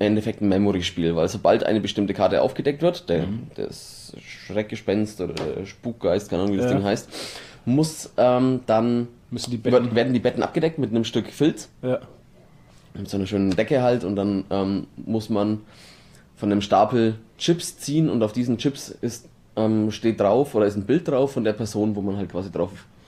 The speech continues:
Speaker 2: Mhm.
Speaker 1: ja, wo man sagen soll, in welchem Bett die liegt.
Speaker 2: Genau.
Speaker 1: Und dann muss man halt quasi das, diesen Chip an das Bett legen und dann zieht der nächste und bis dann halt, ich
Speaker 2: Alle
Speaker 1: weiß
Speaker 2: Chips
Speaker 1: nicht, wie viele
Speaker 2: liegen
Speaker 1: gezogen
Speaker 2: wahrscheinlich.
Speaker 1: werden.
Speaker 2: Ja.
Speaker 1: Das habe ich jetzt gerade nicht im Kopf. Und bis dann halt alle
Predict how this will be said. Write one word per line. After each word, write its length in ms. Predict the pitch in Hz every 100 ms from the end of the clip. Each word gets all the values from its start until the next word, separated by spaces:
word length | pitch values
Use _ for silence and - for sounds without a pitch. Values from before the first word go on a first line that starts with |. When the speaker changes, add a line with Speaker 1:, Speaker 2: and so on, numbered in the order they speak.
| -
Speaker 2:
Mhm. 160 | 120 113
Speaker 1:
ja, 100 | 98
wo 60 | 101
man 100 | 101
sagen 300 | 87 101 110
soll, 180 | 110
in 100 | 92
welchem 240 | 95 104 101
Bett 160 | 107
die 60 | 113
liegt. 240 | 87 - -
Speaker 2:
Genau. 300 | - 95 95 104 - - - - - -
Speaker 1:
Und 60 |
dann 80 | 104
muss 140 | 110 123
man 100 | 117
halt 120 | 107
quasi 240 | 110 107
das, 340 | 104 101 - -
diesen 280 | 98 101
Chip 180 | 196 156
an 80 | -
das 80 | 202
Bett 200 | - 143
legen 360 | 156 156 139 147
und 120 | 110
dann 200 | 196 175
zieht 140 | 139 101
der 80 | 107
nächste 440 | 139 151 143 131
und 260 | 107 101 -
bis 140 | 120
dann 160 | 123 110
halt, 260 | 107 104 - - - - -
ich 60 |
Speaker 2:
Alle 140 | 113 117
Speaker 1:
weiß 80 | 104
Speaker 2:
Chips 100 | 120
Speaker 1:
nicht, 80 | 113
wie 40 |
viele 100 | 135 135
Speaker 2:
liegen 100 | 110
Speaker 1:
gezogen 80 | - 131
Speaker 2:
wahrscheinlich. 160 | 135
Speaker 1:
werden. 200 | 107 95
Speaker 2:
Ja. 80 | 95
Speaker 1:
Das 140 | 123 127
habe 120 | 104
ich 40 |
jetzt 40 | 104
gerade 160 | 98
nicht 100 | 98
im 60 | 98
Kopf. 160 | 110 - - - - - - - -
Und 60 |
bis 100 | 113
dann 140 | - 120
halt 200 | 110 -
alle 340 | 117 117 110